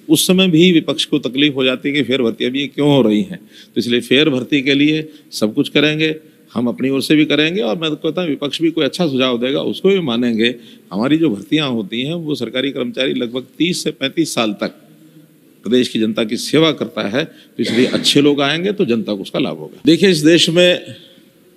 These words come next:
budget को लेकर के नए-नए इतिहास बन रहे हैं। हम लगातार budget से पूर्व इतनी बैठकें कर रहे हैं, budget को बनाने में मेहनत कर रहे हैं, सब विभाग हमारे लगे हुए हैं।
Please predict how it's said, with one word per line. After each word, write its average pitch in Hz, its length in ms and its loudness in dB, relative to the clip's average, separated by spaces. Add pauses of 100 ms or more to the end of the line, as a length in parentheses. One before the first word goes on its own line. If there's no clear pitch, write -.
(720)
budget 131 360 2
को 156 60 4
लेकर 139 280 2
के 139 140 -2
नए-नए 135 380 2
इतिहास 120 340 -2
बन 120 180 4
रहे 127 180 4
हैं। 135 300 -8 (1800)
हम 135 200 4
लगातार 139 720 2 (1200)
budget 120 260 4
से - 180 2
पूर्व 120 500 4 (1000)
इतनी 135 260 4
बैठकें 120 440 2
कर 123 140 2
रहे 123 260 2
हैं, 120 380 2
budget 110 380 -2
को 107 100 2
बनाने 117 380 2
में 113 200 0
मेहनत 113 340 -2
कर 120 160 -4
रहे 123 180 0
हैं, 117 80 -4
सब 131 200 -4
विभाग 117 340 0
हमारे 117 180 0
लगे 113 220 2
हुए 127 240 2
हैं। 135 240 -4